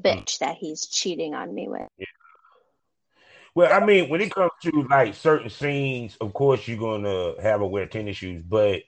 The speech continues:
Speaker 1: to me, the standard is heels. That's just me. Because,
Speaker 2: Yeah.
Speaker 1: um,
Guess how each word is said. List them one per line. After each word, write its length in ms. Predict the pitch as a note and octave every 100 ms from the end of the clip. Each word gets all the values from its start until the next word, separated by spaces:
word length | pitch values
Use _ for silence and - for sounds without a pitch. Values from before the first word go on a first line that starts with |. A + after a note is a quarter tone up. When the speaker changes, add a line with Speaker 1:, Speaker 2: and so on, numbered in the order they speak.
| _ _ _ _ _ _ _ _
Speaker 1:
to 160 | - C3+
me, 920 | A2+ B2+ D3+ D#3 D3+ C#3 B2+ A2+ - _ _ _ - _ _ C2 - _ _ -
the 120 | A#2
standard 400 | - D#3+ D3 B2
is 160 | G#2+ F#2
heels. 520 | F#2+ C#2 C2+ _ _ _ _ _ -
That's 180 | G#2+ F#2+
just 180 | F#2+ F2
me. 300 | D#2 G1+ _ _ _ _ F#2
Because, 880 | G2 F#2 A2+ G#2 G2 F#2 F2 E2 - _ -
Speaker 2:
Yeah. 0 |
Speaker 1:
um, 280 | F#2 F#2